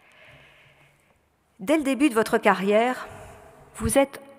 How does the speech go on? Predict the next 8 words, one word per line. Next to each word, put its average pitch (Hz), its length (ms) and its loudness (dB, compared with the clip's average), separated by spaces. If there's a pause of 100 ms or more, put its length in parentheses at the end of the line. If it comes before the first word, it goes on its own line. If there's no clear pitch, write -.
(120)
convaincu 233 680 -2
de 190 120 -2
la 170 120 0
primauté 226 760 0
conceptuelle 226 1040 -4
du 175 160 -10
droit 220 220 2
romain 175 440 -2